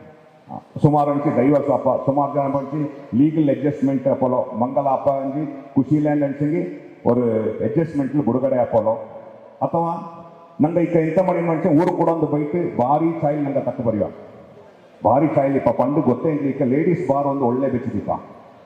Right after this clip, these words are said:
ಮಿನಿ ಅದೆಲ್ಲ ಹಿಂಗಿತ್ತಿಲ್ಲ. ಆ ಊರು ಕೂಡ ಒಂದು ಅಪ್ಪ ತೀರ್ಮಾನ ಭಾರಿ ಚಾಯ್ ಇಪ್ಪ.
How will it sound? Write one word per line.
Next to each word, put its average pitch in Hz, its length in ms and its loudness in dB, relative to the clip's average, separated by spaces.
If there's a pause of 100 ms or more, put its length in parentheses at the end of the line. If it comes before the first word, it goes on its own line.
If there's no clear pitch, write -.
(220)
ಮಿನಿ 170 160 6
ಅದೆಲ್ಲ 180 260 2
ಹಿಂಗಿತ್ತಿಲ್ಲ. 160 360 0 (1300)
ಆ 160 100 4
ಊರು 208 240 4
ಕೂಡ 202 160 4
ಒಂದು 196 260 4
ಅಪ್ಪ 185 160 2
ತೀರ್ಮಾನ 185 420 0
ಭಾರಿ 147 240 2
ಚಾಯ್ 143 200 0
ಇಪ್ಪ. 117 140 -2